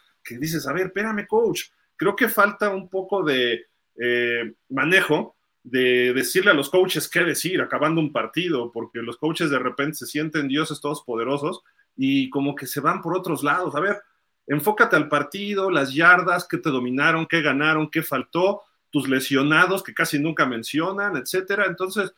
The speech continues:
tan, tan. Y, y, y José Luis,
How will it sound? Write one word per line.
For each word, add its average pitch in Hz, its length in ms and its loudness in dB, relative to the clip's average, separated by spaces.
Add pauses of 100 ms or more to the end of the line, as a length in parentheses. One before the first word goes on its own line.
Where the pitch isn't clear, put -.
(280)
tan, 156 180 -2
tan. 214 320 2 (360)
Y, 160 320 0
y, 151 300 4
y 147 40 6
José 160 280 0
Luis, 214 400 -2